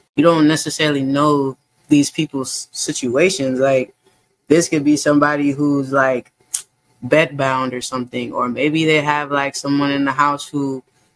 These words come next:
you know, um, they might be blind, but they like listening to T V because, you know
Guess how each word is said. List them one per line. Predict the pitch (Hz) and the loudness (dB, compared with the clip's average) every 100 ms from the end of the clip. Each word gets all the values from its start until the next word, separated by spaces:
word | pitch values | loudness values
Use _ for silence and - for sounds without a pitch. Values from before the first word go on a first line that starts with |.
| _ | _
you | 139 | -2
know, | 139 135 135 131 131 - | 2 4 2 0 -4 -4
um, | 131 127 120 110 - 147 _ _ _ _ _ _ _ _ _ - | -2 -2 -4 -6 -10 -20 _ _ _ _ _ _ _ _ _ -2
they | 143 | 2
might | 175 165 | 2 2
be | 139 | 0
blind, | 127 139 170 180 156 143 | -2 2 4 2 -2 -4
but | 139 | -4
they | 147 147 | 0 0
like | 147 139 | 2 0
listening | 147 - 147 143 | -2 -2 -2 0
to | |
T | 135 151 143 | -2 -2 0
V | 156 156 | 0 0
because, | 139 131 139 135 | -2 -4 -2 -2
you | 143 | -2
know | 139 135 135 131 | 0 0 -2 -4